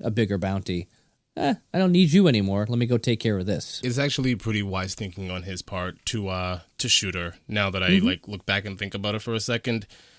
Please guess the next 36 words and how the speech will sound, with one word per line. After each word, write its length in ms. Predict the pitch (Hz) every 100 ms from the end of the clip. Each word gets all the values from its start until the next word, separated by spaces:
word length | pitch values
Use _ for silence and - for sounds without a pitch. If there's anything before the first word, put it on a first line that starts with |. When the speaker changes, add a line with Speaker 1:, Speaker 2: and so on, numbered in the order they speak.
| _
Speaker 2:
he 220 | - 135
doesn't 500 | 127 135 120 127 120
need, 520 | 127 117 113 107 101 - _
you 140 | 123 120
know, 400 | 98 92 87 85 _ _ -
the 200 | 120 -
extra 640 | 123 - - 110 101 92 - _ _ _ _
burden 580 | 123 113 110 101 95 90 - _ _ _ -
of 580 | 113 101 95 90 90 - _ _ _ _ _ - _ - - _ -
not 260 | 139 120
only 240 | 127 123 110
keeping 340 | 123 117 117
his 180 | 104 104
eye 240 | - 113
on 220 | 110 107 101
her, 380 | - 131 117
but 140 | 104 107
also, 560 | 104 107 - 107 101
you 160 | 101 101
know, 180 | 95 95
going 400 | 95 101 98 95
after, 500 | 95 92 98 90 87 90
you 100 | 113
know, 120 | 101
the 80 | 92
bigger 240 | 87 95 90
bounty 480 | 90 87 87 85 - _ -
that's 320 | 98 - -
Speaker 1:
Oh, 80 | 156
right. 160 | 156
Speaker 2:
out 140 | 107 -
there 140 | 98
right 160 | 92 92
now 200 | 98 90
for 320 | - 95 90
him. 180 | 87 85